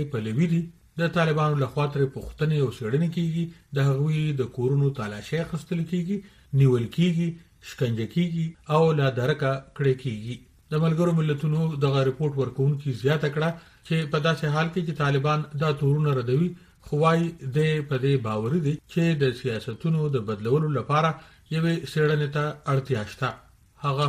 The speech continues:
همدارنګه زیاته کړه چې په افغانستان کې د فوري انصاف نظام ته ضرورت دی. ښاغلي بنټ همدارنګه د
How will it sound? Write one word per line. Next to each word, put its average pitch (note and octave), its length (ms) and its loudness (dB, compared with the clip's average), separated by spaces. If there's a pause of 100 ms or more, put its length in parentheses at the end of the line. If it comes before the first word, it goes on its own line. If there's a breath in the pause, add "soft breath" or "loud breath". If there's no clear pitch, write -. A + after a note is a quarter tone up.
همدارنګه B2+ 580 0 (200)
زیاته D3 300 0
کړه D#3 220 0
چې C#3 100 0 (420 loud breath)
په C3+ 80 -2 (180)
افغانستان B2 600 -2
کې E3 120 -2 (580 loud breath)
د - 0 - (260)
فوري E3+ 440 2 (360)
انصاف C3+ 340 -2 (160)
نظام A#2 260 -2 (100)
ته A#2+ 160 -2
ضرورت A2+ 460 -2
دی. C3 100 2 (540 soft breath)
ښاغلي C#3+ 400 2
بنټ C3+ 220 2 (100)
همدارنګه B2+ 500 -2
د C3+ 100 -2